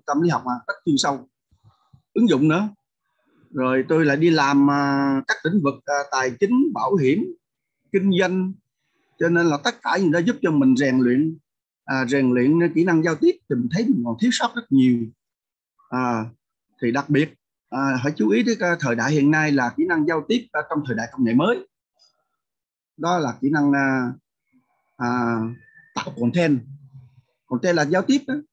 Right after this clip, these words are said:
Mình giới thiệu một cái dự án cho người ta, mình đâu có gặp trực tiếp đâu, mình làm một video clip. Thành ra video clip nó cũng là giao tiếp đó. Cái cách đặt vấn đề, cách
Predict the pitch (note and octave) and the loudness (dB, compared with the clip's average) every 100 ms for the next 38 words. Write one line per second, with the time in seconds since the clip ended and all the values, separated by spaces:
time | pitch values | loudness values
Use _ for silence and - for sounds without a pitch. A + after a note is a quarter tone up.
0 | _ _ _ _ _ - - - - _ | _ _ _ _ _ -20 -20 -20 -20 _
1 | _ - C#3 F3+ A#3+ D#3+ E3 A3+ F#3 E3 | _ 0 2 2 2 2 0 0 2 2
2 | G3+ B3 E3+ C#3+ E3 F3 D#3 C#3+ E3 B3 | 2 0 2 0 0 0 0 -2 -2 -2
3 | - C#3+ - A#3+ E3 D#3+ C3 B2 A#2+ C3 | -4 -8 -6 -4 -4 -2 -2 2 0 0
4 | D#3 D#3+ D#3 G#3 - _ _ _ _ _ | -2 -2 0 -2 -2 _ _ _ _ _
5 | _ _ _ - C3+ D#3 F#3 F#3 E3+ C#4 | _ _ _ -4 -2 2 2 2 2 0
6 | C#4+ B3+ - F#3 D4 E3 D#3 G3 - A4 | 2 -2 0 -2 0 0 0 -2 0 -2
7 | - - _ _ _ _ _ - _ _ | -4 -18 _ _ _ _ _ -20 _ _
8 | _ _ _ _ _ _ _ _ _ - | _ _ _ _ _ _ _ _ _ -10
9 | - - - C3+ - G#3+ F#3+ D#3+ D3 C3+ | -8 -8 -6 -6 -2 0 2 2 2 0
10 | - A3+ | -2 -8